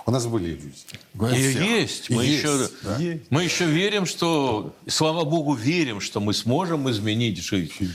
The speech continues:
Speaker 2: Э, Андрей Фёдорович в этом прав.
Speaker 1: Спасибо вам огромное, что нашли время, приехали. Знаете, вот, э, Сергей Бабурин и Андрей Дунаев здесь со мной. Это легендарные, на самом деле, личности, которые уже вошли в историю. Я тогда был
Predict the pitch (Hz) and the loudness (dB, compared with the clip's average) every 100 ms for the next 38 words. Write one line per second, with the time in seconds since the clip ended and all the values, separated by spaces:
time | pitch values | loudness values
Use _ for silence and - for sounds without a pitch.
0 | 80 87 90 82 92 98 147 - 139 139 | -4 -2 0 0 0 2 0 0 -2 -2
1 | - 113 98 110 - 80 73 - - _ | -2 -4 -2 -6 -4 -4 -4 -10 -12 _
2 | - - 160 131 123 120 147 175 160 95 | -4 -2 -2 0 0 0 0 0 -2 -2
3 | - 104 107 - 107 139 139 104 104 127 | -2 -2 0 0 0 0 -2 -2 0 0
4 | - 98 78 - _ _ _ _ _ _ | -2 -4 -4 -8 _ _ _ _ _ _
5 | _ - - 85 113 107 - 87 - 92 | _ -18 -12 -2 -2 -2 -4 -8 -6 -4
6 | 92 - - 110 101 98 123 117 90 92 | -4 -2 -2 0 0 0 0 -2 -2 -2
7 | 87 92 95 104 98 85 92 - - - | 0 -2 0 0 0 -2 -4 -6 -10 -8
8 | - - - 117 160 - 95 98 135 127 | -8 -8 -4 0 -2 -2 -2 0 0 -2
9 | 78 82 80 - 82 82 82 92 104 156 | -4 -12 -12 -6 -6 -4 -6 -2 -2 -2
10 | - 90 - - 85 - 90 82 87 92 | -2 -4 -4 -6 -8 -6 -6 -2 -2 -2
11 | - 98 85 92 - 160 101 - 110 104 | -2 -4 -4 -4 -2 0 0 0 -2 -2
12 | 95 95 | -2 -2